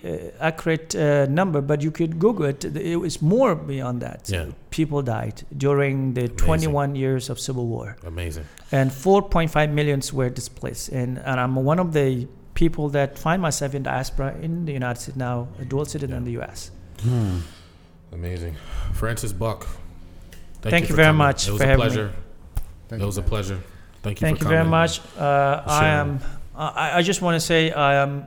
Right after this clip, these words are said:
Speaker 1: always grateful,
Speaker 2: Yeah.
Speaker 1: humble, and always appreciative to the love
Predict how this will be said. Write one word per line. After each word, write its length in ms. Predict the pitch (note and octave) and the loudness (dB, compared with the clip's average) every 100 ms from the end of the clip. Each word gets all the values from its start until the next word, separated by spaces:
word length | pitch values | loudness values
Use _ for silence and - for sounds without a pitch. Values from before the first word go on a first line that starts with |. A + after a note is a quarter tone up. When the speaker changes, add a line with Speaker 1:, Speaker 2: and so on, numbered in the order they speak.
| D#3+ | 0
Speaker 1:
always 580 | D3+ D3+ D3 C#3+ - - _ - - - - - _ _ _ _ _ _ - _ _ D3+ | 0 2 0 0 -8 -12 _ -20 -20 -20 -20 -20 _ _ _ _ _ _ -20 _ _ -2
grateful, 680 | D3+ D3+ - D#3 D#3+ - - | 0 0 0 0 0 -6 -10
Speaker 2:
Yeah. 220 | E2+ D2+ - - - - - | -8 -8 -12 -20 -20 -20 -6
Speaker 1:
humble, 680 | D#3 D#3 D#3 D#3 D#3+ D#3+ - | 0 2 4 4 4 0 -4
and 380 | D3+ D3 D3 - | -2 -2 -4 2
always 300 | D#3+ D#3+ D3 | 4 4 2
appreciative 720 | C#3+ - E3 - D#3 D#3 D3+ | -2 -6 -6 -2 0 0 0
to 100 | - | -6
the 120 | C3+ | -4
love 480 | C3 C3 D#3+ - - | 0 2 0 -2 -12